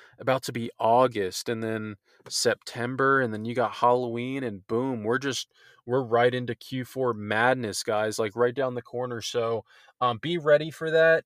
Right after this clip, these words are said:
You know, Q fours are crazy, as you know, in reselling, so you wanna prepare and be early. I'm already starting to see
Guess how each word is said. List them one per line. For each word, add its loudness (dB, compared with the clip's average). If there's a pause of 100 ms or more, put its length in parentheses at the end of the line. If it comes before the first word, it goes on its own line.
You -10
know, -4
Q -12
fours -6
are 2
crazy, 0
as 4
you -2
know, 0
in -2
reselling, -2
so -6
you -4
wanna 0
prepare 0 (420)
and 0
be 0
early. 2
I'm 2
already 2
starting -2
to -8
see -6